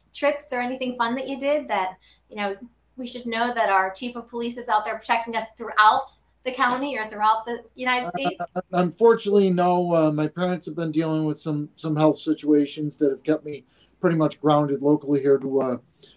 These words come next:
Speaker 2: to Baldwinsville. I haven't been able to get up to the Adirondacks and do any hiking or anything, but, uh, that's my priority right now. And hopefully we can get those things, uh, settled away and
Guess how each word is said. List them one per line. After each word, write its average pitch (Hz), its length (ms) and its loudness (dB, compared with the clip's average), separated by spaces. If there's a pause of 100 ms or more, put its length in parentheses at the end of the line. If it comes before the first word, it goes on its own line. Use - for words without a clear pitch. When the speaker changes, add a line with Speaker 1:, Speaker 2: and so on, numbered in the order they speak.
(120)
Speaker 2:
to 185 80 -2
Baldwinsville. 147 680 4
I - 20 -2
haven't 143 220 -4
been 147 80 0
able 143 180 -2
to 143 80 -2
get 147 140 0
up 139 100 -2
to 156 80 -6
the 143 160 2
Adirondacks 139 640 0
and 139 80 -16
do 135 140 -4
any 131 100 -8
hiking 131 480 -6
or 127 60 -6
anything, 127 420 -8
but, 123 160 -14 (100)
uh, 123 220 -6 (580)
that's 151 240 0
my 147 140 4
priority 139 420 6
right 131 200 2
now. 135 240 -4
And - 80 -10
hopefully 139 360 -2
we 135 120 -8
can 123 80 -10
get 127 180 -2
those 131 220 -2
things, 127 340 -8
uh, 120 220 0
settled 127 320 -2
away 123 340 -4
and 113 140 -12